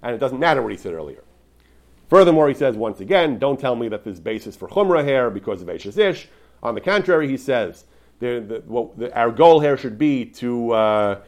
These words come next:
to forestall rishus, he says, "Lekatetz raglei haramoin." We're dealing with, uh, we're dealing with fraudsters, he says,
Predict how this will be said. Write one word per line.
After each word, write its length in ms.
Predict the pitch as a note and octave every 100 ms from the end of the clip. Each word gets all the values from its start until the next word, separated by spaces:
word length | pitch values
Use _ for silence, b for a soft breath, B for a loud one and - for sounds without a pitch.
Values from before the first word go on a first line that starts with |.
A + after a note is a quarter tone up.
| b _
to 80 | A#2
forestall 500 | A#2 G2 C#3+ C3 G#2+
rishus, 380 | F#3+ G3 D#3+
he 100 | D#3
says, 380 | C3+ C#3 B2+ G#2+
"Lekatetz 580 | F2 E2 D#3 D#3 C#3+ G#2
raglei 380 | B2+ B2+ A#2 G#2
haramoin." 680 | G2+ G2 D#3 E3+ D3+ C3+ - b b b -
We're 100 | A2
dealing 380 | C3 C3+ B2 A2+
with, 340 | A2 - -
uh, 220 | A2 G2+
we're 80 | G2
dealing 340 | G2 C3 A#2+ G2+
with 160 | -
fraudsters, 520 | D#3+ F#3 E3+ E3+ D3+
he 80 | C#3+
says, 500 | - C#3+ C3 A#2 -